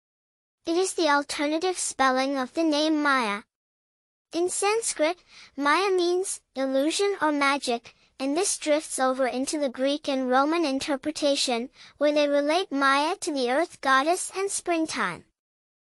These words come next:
In Hebrew interpretation, it is related to water, signifying the fluid, flowing, and graceful nature of water. The name Maya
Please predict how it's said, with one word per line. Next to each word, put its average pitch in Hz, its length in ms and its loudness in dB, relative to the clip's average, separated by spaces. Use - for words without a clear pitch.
In 311 160 0
Hebrew 392 520 0
interpretation, 302 1080 -2
it 294 100 -4
is 311 220 -2
related 294 540 0
to 294 320 -4
water, 262 500 0
signifying 294 800 0
the 254 80 -2
fluid, 277 480 0
flowing, 277 600 0
and 269 240 -2
graceful 349 560 0
nature 269 460 0
of 269 180 -2
water. 240 460 2
The 330 100 4
name 370 400 4
Maya 302 400 4